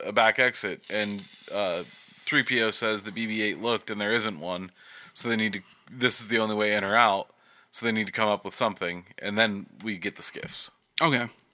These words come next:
Speaker 2: Um, and yeah, so the idea is just to hold them off long enough until they figure out some sort of plan. Basically, they, A, wanna destroy the battering ram cannon, and B, hold them off long enough to where somebody could come up with a plan to get them the fuck out of there.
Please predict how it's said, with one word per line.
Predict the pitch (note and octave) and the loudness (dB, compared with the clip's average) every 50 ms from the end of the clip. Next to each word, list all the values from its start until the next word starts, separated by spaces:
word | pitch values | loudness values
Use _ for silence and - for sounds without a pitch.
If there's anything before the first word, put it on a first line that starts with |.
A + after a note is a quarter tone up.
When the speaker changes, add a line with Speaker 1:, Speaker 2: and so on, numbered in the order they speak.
| _ _ _ _ _ - | _ _ _ _ _ -4
Speaker 2:
Um, | - C3+ C3+ C3+ C3 C3 C#3 | 0 2 4 4 2 2 0
and | C#3+ D3+ | 0 4
yeah, | D#3 D3 B2+ | 4 4 4
so | B2+ - D#3+ | 4 0 2
the | D3+ D#3 D3+ | 4 6 6
idea | D#3 D#3+ F3 F3 E3+ | 6 6 6 6 6
is | E3+ D3+ D3+ | 6 4 2
just | E3 D3 - | -2 -2 2
to | E3+ E3 D3+ | 4 6 6
hold | C3 - D3+ D3+ E3+ F3 E3+ | 6 4 2 0 0 4 4
them | F#3+ F3+ F3 | 4 4 6
off | D#3+ D#3 D#3 D3 D3 D3 - - - - - - - - - - - - - - | 6 6 6 6 6 4 2 -2 -8 -10 -12 -12 -12 -14 -14 -16 -18 -20 -12 -4
long | D3 D3 D3 D3 D3+ D3 C#3+ C3+ | 0 4 6 8 8 8 6 6
enough | C3 C3 B2+ B2+ - - | 6 4 4 2 0 -4
until | - A#2+ C#3 C3+ | -4 0 2 2
they | C3 B2 | 2 4
figure | - - C#3+ C3+ | 4 4 4 4
out | B2 A#2+ G#2+ | 4 2 0
some | - - C3+ B2+ B2 | 2 2 2 2 2
sort | - C3+ B2+ | 2 0 0
of | B2 - | 0 -4
plan. | - - C#3 C3+ C3 B2 A2+ G#2+ A#2 A#2 - - - - | -2 -2 0 0 2 0 -2 -2 -6 -8 -12 -12 -2 4
Basically, | F3 F#3+ G3 - F#3 F3 E3 | 6 6 6 6 6 4 4
they, | D#3 D#3 D3+ A2+ | 4 4 4 6
A, | - D3+ D#3+ E3+ | 8 8 8 8
wanna | F3 D#3+ D#3+ D#3 D#3 | 8 8 6 6 6
destroy | C#3+ C#3+ - - - D3+ C#3+ C#3+ | 4 4 0 4 4 6 6 6
the | C#3 C#3 B2+ - - | 4 2 0 0 2
battering | C3 C#3 C#3 C#3+ C3+ C3+ C3+ C3 C3 C3 | 6 8 8 8 8 8 6 6 4 2
ram | B2+ B2+ B2+ B2+ C3 | 2 2 2 0 -2
cannon, | - - - C3+ B2+ B2 A#2+ A2+ A#2+ C3 - _ - - - - - - - | 0 0 2 2 2 0 -2 -4 -6 -8 -10 _ -20 -20 -20 -20 -20 -16 -6
and | - C3+ C3 | -4 -2 0
B, | C3 D3 D3 C3+ | 2 2 2 2
hold | - E3 D#3 D#3 D3 | 2 2 2 4 4
them | D3+ C#3+ C#3+ C#3+ | 4 6 6 6
off | C#3 C#3 C3+ C3 - | 6 6 6 4 2
long | C#3 C3 C3 | 0 2 2
enough | C3 C3 B2 - | 0 -2 -2 -2
to | - C3 | 0 2
where | C3+ C3 C3 B2+ | 4 4 4 4
somebody | - - D3 D3 C#3 C3 B2 | 6 8 8 8 8 6 6
could | - C3+ | 4 0
come | - C3 B2+ B2 | -2 0 0 -2
up | - | -4
with | B2 B2+ | -6 -10
a | A#2 | -8
plan | - - C3+ C3 B2+ | -4 -2 0 0 0
to | B2+ B2 | -2 -2
get | C3+ B2 - | -4 -6 -6
them | B2 G3 E3 | -6 -8 -8
the | A2+ | -6
fuck | - B2+ A#2 A2+ - | -2 -4 -4 -2 0
out | A#2+ A2+ A2 G#2 | 0 0 0 -2
of | G2+ | -4
there. | F#2 - - - | -8 -10 -12 -14